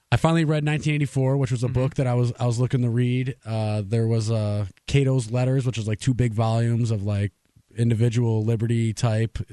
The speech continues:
Speaker 1: scenarios that were, that were given to me. Um, Brightside by Mark Tul-,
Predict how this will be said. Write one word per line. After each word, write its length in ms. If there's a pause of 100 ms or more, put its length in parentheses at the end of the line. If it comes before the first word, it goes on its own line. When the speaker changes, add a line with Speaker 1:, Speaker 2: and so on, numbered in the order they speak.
(240)
Speaker 1:
scenarios 720
that 180
were, 140
that 140
were 100
given 240
to 60
me. 360 (540)
Um, 260
Brightside 720
by 400
Mark 280
Tul-, 240